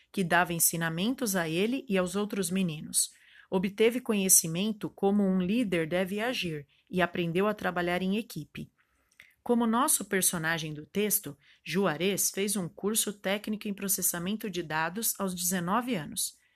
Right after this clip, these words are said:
Anos depois, junto a um sócio, Reinaldo Ajauskas, criaram a D B A Corp,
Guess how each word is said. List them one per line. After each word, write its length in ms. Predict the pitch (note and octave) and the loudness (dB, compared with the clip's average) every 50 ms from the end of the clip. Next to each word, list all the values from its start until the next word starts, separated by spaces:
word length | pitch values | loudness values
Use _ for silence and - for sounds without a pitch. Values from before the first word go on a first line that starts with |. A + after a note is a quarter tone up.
| _ _ _ _ | _ _ _ _
Anos 280 | - G#3 A#3+ D4 D4 A3+ | 0 0 2 2 2 2
depois, 640 | A3+ G3 - - D#3 D3+ D#3+ G3+ - - - - - _ _ - - | 0 0 0 -2 -2 0 2 2 2 2 2 0 -12 _ _ -8 -4
junto 400 | F3+ F3 A3+ C#4+ F4+ F#4 - C4+ | -2 0 0 0 0 -2 -2 0
a 40 | A3 | 0
um 80 | G3+ | 2
sócio, 600 | F3+ - - F3+ F3+ G3 G3 G3 - - - - _ | 2 2 2 2 2 2 2 2 0 0 -4 -8 _
Reinaldo 720 | - C#3+ E3+ E3+ E3+ E3 E3 F3 G3 G#3 F#3+ E3+ D#3+ - - | -10 -6 -4 -4 -2 0 2 2 2 0 0 -4 -6 -4 0
Ajauskas, 840 | F3 F3 F3 D#3+ E3+ D#3+ D#3 D#3+ F#3+ A3+ A3 - - D#3+ D3 - | 0 0 0 0 -2 -2 -2 -2 0 0 -2 -2 -2 0 -2 -2
criaram 600 | - - - F#3+ G3+ F#3 F3+ F#3 G3+ G#3+ G#3+ G3+ F3+ | -2 -2 -4 -2 0 2 4 4 2 2 2 0 0
a 160 | E3 D#3+ - | 0 -2 -4
D 240 | D#3 D#3 F3 A3 B3+ | -4 0 0 0 2
B 220 | G#3+ A#3 A3+ G#3+ | 2 2 2 4
A 100 | G#3 A#3 | 2 2
Corp, 480 | - - - F#3 E3 E3 D#3 _ - | 0 -2 -2 0 0 -2 -4 _ -16